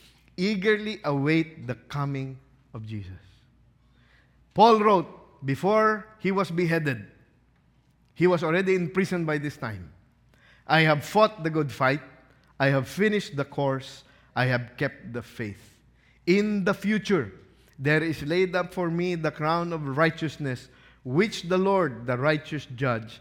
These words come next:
will award to me on that day. And not only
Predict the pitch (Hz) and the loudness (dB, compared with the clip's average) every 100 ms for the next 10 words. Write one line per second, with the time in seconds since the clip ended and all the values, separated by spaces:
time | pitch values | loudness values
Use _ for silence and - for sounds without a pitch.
0 | - _ 123 139 143 123 117 131 170 180 | -20 _ -2 -2 0 -2 0 2 2 2
1 | 175 170 156 156 147 139 131 131 117 104 | -2 -4 -4 -4 -6 -4 -4 -6 -6 -6
2 | 101 - - _ _ 139 139 139 131 127 | -8 -14 -20 _ _ 0 2 2 0 -2
3 | - 170 202 247 254 | -6 -2 0 -2 -4